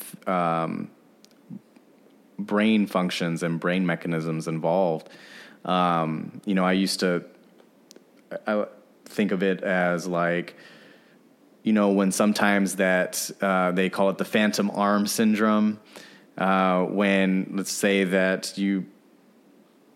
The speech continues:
after an amputation, um, of an arm,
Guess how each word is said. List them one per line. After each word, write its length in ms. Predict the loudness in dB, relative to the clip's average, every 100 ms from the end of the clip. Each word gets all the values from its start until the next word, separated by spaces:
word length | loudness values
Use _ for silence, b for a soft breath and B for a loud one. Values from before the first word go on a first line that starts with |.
| _ -2
after 420 | -2 0 0 2
an 80 | 2
amputation, 1000 | 2 0 2 2 2 2 4 4 0 -4 -12 -4
um, 580 | 0 2 2 2 0 -2
of 140 | -4 -2
an 100 | -2
arm, 560 | 0 2 4 4 2